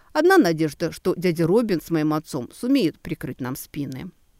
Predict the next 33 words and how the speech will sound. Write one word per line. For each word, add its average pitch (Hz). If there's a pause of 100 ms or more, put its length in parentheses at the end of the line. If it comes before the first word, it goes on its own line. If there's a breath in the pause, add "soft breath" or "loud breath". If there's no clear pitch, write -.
(160)
Разъяренный 302
вопль 294
настиг 233
нас 202
на 202
середине 233
широкой 220
лестницы, 185
ведущей 151
к -
выходу 156
из -
холма. 143 (420 soft breath)
Он 202
ударил 175
по 165
ушам, 226
отразился 180
от -
стен 277
и 202
заметался 180 (100)
под 165
сводами 175
сполошенным 175
эхом. 160 (340 soft breath)
От 226
этого 311
крика 339
задрожала 220
земля 220
под -
ногами. 151